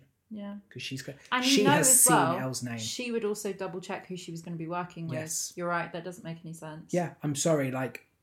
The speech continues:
Speaker 2: this, their reactions are completely nonsensical.
Speaker 1: Yeah. Warner doesn't check it, though.
Speaker 2: No, and I can understand Warner's surprise, 'cause he's only told. He doesn't look, so his
Speaker 1: Yeah.
Speaker 2: surprise I'm fine with. But their surprise, no. I'm sorry.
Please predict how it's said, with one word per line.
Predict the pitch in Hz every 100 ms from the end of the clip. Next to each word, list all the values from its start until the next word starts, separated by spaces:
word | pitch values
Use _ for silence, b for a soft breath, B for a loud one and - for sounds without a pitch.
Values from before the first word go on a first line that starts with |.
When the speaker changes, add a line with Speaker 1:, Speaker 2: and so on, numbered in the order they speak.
| 156
Speaker 2:
this, | 175 185 185 170
their | 143 185 190
reactions | 170 180 127 139 127 -
are | 131 123 117
completely | 123 127 - 156 139 135
nonsensical. | 127 120 127 120 - 117 110 _
Speaker 1:
Yeah. | 175 170 170 175 _ _ _
Warner | 208 302 277 202
doesn't | 190 202 202
check | - 202 -
it, | -
though. | 151 151 165
Speaker 2:
No, | 190 151 - B -
and | 175
I | 160
can | 165
understand | 190 190 160
Warner's | 170 175 143
surprise, | - - -
'cause | 135
he's | 190 190
only | 190
told. | 190 160 120 - - _
He | 151
doesn't | 175 160
look, | 139 -
so | - 127
his | - 208 220
Speaker 1:
Yeah. |
Speaker 2:
surprise | - 165 143
I'm | 135
fine | 156 139
with. | - B B -
But | 113 131
their | 131 160 156
surprise, | 139 117 113 110
no. | 120 101 - _ _ -
I'm | 113 -
sorry. | - 147 123 104 110